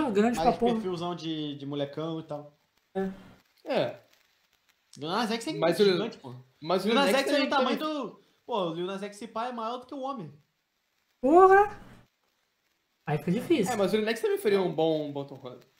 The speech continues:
Speaker 3: Um bom Tom Holland não, um bom Homem-Aranha.
Speaker 2: Vamos ver. Olha aqui, ó.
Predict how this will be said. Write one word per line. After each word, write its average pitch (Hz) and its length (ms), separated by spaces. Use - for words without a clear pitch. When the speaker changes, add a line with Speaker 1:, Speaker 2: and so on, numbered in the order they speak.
Speaker 3:
Um 151 60
bom 165 100
Tom 175 80
Holland 170 220
não, 156 140
um 139 40
bom 135 540
Homem-Aranha. 127 400
Speaker 2:
Vamos 147 200
ver. 131 200
Olha - 120
aqui, - 140
ó. 117 60